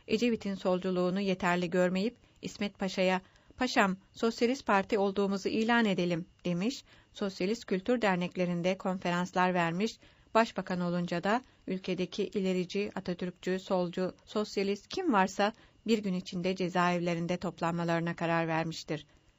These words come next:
İşte budur Nihat Erim. Bugün cezaevlerinde yüz kırk bir ve yüz kırk ikinci maddelerden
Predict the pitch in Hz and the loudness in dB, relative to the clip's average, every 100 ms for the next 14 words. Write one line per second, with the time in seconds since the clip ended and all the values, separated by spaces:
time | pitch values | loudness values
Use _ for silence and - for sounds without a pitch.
0 | _ - - - 180 185 170 165 170 170 | _ -12 -6 -2 -2 0 0 0 -2 -2
1 | 156 165 165 - _ _ _ - 208 190 | -4 -4 -4 -8 _ _ _ -2 0 2
2 | 185 185 190 190 185 175 175 170 175 208 | 2 2 4 4 4 2 0 0 0 0
3 | - - 226 - 220 - 277 254 196 196 | -6 -6 -4 -2 -4 0 2 4 4 2
4 | - 196 190 190 202 196 226 190 180 180 | -2 -4 -2 -4 -4 0 2 2 2 2
5 | 175 175 196 | 2 2 0